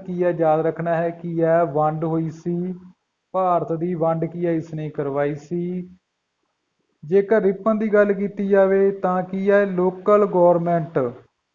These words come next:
ਜੋ ਲੋਕਲ ਗੌਰਮੈਂਟ ਹੈ, ਮਤਲਬ ਕਿ ਪੰਚਾਇਤਾਂ ਹਨ, ਮਿਊਨਿਸਪੈਲਿਟੀਜ਼ ਹਨ, ਉਸ ਦਾ ਕੀ ਕਿਹਾ ਜਾਂਦਾ? ਇਸ ਨੂੰ ਪਿਤਾਮਾ ਕਿਹਾ ਜਾਂਦਾ ਹੈ।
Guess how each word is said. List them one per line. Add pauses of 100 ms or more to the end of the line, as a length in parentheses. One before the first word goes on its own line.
(120)
ਜੋ
ਲੋਕਲ
ਗੌਰਮੈਂਟ
ਹੈ,
ਮਤਲਬ
ਕਿ
ਪੰਚਾਇਤਾਂ
ਹਨ,
ਮਿਊਨਿਸਪੈਲਿਟੀਜ਼
ਹਨ,
ਉਸ
ਦਾ
ਕੀ
ਕਿਹਾ
ਜਾਂਦਾ?
ਇਸ
ਨੂੰ
ਪਿਤਾਮਾ
ਕਿਹਾ
ਜਾਂਦਾ
ਹੈ।